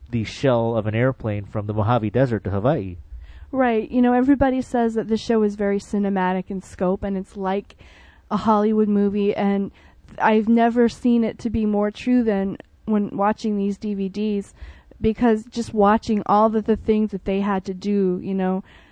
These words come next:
Speaker 2: watching the whole process was even far more interesting to me, in fact, than watching some documentaries of actual feature films.
Speaker 1: Right, the pilot with the plane and all those special effects, ten million dollars, most expensive pilot ever made for a T V series,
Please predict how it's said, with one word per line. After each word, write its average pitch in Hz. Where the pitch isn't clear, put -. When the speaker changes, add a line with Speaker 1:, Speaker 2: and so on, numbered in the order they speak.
Speaker 2:
watching 220
the 208
whole 202
process 202
was 196
even 214
far 208
more 196
interesting 202
to -
me, 202
in 190
fact, 185
than 202
watching 190
some 214
documentaries 196
of 180
actual 185
feature 185
films. 180
Speaker 1:
Right, 117
the 101
pilot 123
with 123
the -
plane 120
and 107
all 107
those 110
special 113
effects, 101
ten 165
million 143
dollars, 101
most 123
expensive 123
pilot 110
ever 101
made 143
for 113
a 101
T 104
V 98
series, 98